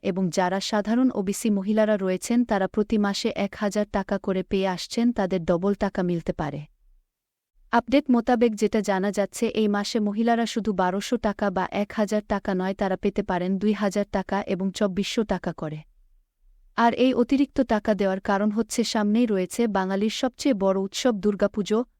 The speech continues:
আর এই উৎসবের মুখেই মিলতে পারে ডবল টাকা, কারণ রাজ্যে দুর্গাপুজোর জন্য ছুটি থাকবে সমস্ত সরকারি অফিস, তাই মহিলাদের টাকা অগ্রিম দেবে সরকার বলে মনে করা হচ্ছে।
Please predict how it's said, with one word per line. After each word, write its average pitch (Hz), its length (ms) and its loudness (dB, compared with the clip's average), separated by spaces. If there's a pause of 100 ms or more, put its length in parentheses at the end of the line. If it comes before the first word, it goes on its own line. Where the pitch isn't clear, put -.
আর 190 220 0
এই 202 140 0
উৎসবের 220 460 0
মুখেই 208 340 2
মিলতে 208 320 2
পারে 185 280 0
ডবল 180 340 0
টাকা, - 320 -6 (320)
কারণ 208 260 2
রাজ্যে 185 360 2
দুর্গাপুজোর 214 680 2
জন্য 196 280 0
ছুটি 226 280 -2
থাকবে 196 400 0
সমস্ত 214 500 0
সরকারি 185 440 -2
অফিস, 170 340 -6 (1200)
তাই 226 180 6
মহিলাদের 247 540 4
টাকা 226 300 0
অগ্রিম 202 380 2
দেবে 208 260 2
সরকার 214 400 0
বলে 190 240 2
মনে 196 240 0
করা 185 240 -2
হচ্ছে। 170 340 -10